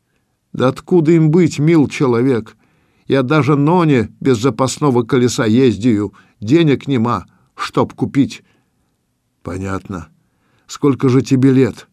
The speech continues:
если не секрет?» «Годков-то полдоста,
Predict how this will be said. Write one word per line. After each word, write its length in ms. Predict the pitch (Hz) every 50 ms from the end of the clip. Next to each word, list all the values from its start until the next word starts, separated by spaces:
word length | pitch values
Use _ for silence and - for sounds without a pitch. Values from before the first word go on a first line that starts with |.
| _ -
если 340 | - 110 107 110 - 120 110
не 120 | 104 95
секрет?» 540 | 87 - 113 107 - 104 101 92 80 - _ _ _ _ _ _ _ _ _ _ _ _ _ -
«Годков-то 800 | 98 107 123 127 - - 175 190 190 - - - 123 95 90 - _ _ _ _ _ _ _ -
полдоста, 840 | - 147 180 170 147 127 139 151 185 175 - - 185 147 101 80